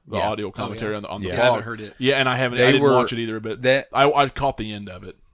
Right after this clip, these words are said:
Speaker 2: I know, um, which I'm not, I'm not that big of a fan of The Fog a-, as you guys are, but I,
Speaker 1: Yeah.
Speaker 2: I have, I have watched some stuff on it, and I guess it was a really, uh,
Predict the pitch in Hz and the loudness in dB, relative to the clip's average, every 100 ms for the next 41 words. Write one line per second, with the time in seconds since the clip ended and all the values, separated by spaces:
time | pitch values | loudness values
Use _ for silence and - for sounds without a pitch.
0 | - 123 139 143 143 131 123 110 110 104 | 0 0 2 2 2 0 -2 -4 -4 -6
1 | 101 95 - - - _ _ 131 123 151 | -8 -14 -20 -20 -20 _ _ -8 -2 0
2 | 170 151 107 - 123 139 104 107 107 82 | 0 -2 -4 -6 -6 -6 -8 -6 -4 -4
3 | 107 101 98 95 - 101 101 98 92 90 | -6 -8 -10 -14 -12 -10 -8 -10 -14 -18
4 | - 92 92 92 92 92 95 - - 95 | -12 -8 -6 -8 -10 -16 -20 -20 -20 -18
5 | - 98 90 98 95 90 87 90 90 92 | -12 -12 -12 -12 -10 -10 -10 -10 -10 -10
6 | 90 92 98 95 _ _ _ _ _ _ | -10 -10 -12 -14 _ _ _ _ _ _
7 | _ _ - 92 120 117 120 113 95 87 | _ _ -18 -8 0 0 2 -2 -6 -14
8 | - 104 107 95 101 98 - 95 - 92 | -8 -4 -4 -4 -6 -6 -8 -16 -14 -12
9 | - 95 95 92 92 90 90 - _ _ | -12 -12 -12 -14 -12 -12 -16 -20 _ _
10 | _ _ 104 104 117 117 139 98 113 101 | _ _ -8 -2 -2 -2 -6 -6 -6 -8
11 | 90 - - 92 90 - 110 98 120 127 | -8 -14 -14 -16 -14 -16 -10 -2 0 0
12 | 117 107 101 95 90 87 | -2 -2 -4 -4 -6 -10